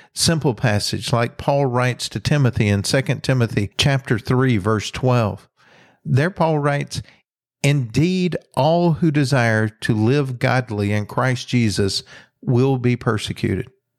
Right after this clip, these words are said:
Not if you think good thoughts about Jesus, you might have bad things happen every once in a while.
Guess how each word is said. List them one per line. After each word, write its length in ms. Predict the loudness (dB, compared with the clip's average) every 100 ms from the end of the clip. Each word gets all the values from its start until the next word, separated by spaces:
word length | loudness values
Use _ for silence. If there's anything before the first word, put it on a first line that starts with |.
| _ _ _ _
Not 320 | 0 0 -2 -4 -2
if 180 | -2 -2
you 100 | -2
think 240 | -2 0
good 200 | -2 0
thoughts 280 | -2 -2 -4
about 300 | -2 -2 -2
Jesus, 560 | 0 0 2 0 0
you 100 | 2
might 300 | 2 2 0
have 220 | 0 0 2
bad 240 | -2 0
things 240 | -2 0
happen 360 | 0 0 0 0
every 240 | 0 0
once 320 | 0 -2 -4 -4
in 60 |
a 60 | -2
while. 360 | 0 -2 -6